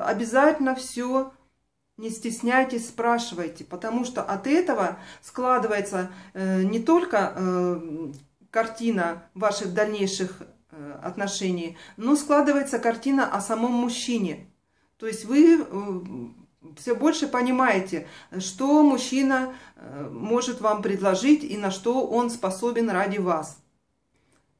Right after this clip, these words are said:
Ну а сейчас я вам расскажу, э, на что нужно обращать внимание, м, при общении с мужчиной.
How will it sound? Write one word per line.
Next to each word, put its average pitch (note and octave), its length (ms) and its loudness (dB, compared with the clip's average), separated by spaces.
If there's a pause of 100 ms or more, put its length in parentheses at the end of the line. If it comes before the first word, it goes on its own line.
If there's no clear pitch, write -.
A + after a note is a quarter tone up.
(340)
Ну D4 200 4
а C#4+ 60 6
сейчас C#4+ 520 2
я B3 100 0
вам A3+ 180 2
расскажу, A3+ 720 2 (360)
э, G3+ 120 -8
на A#3 160 2
что D4+ 220 2
нужно A#3+ 500 2
обращать A3 520 2
внимание, C4+ 640 2 (680)
м, F#3 600 0
при B3 160 -2
общении A#3+ 520 2
с A#3 100 -8
мужчиной. F3+ 720 -4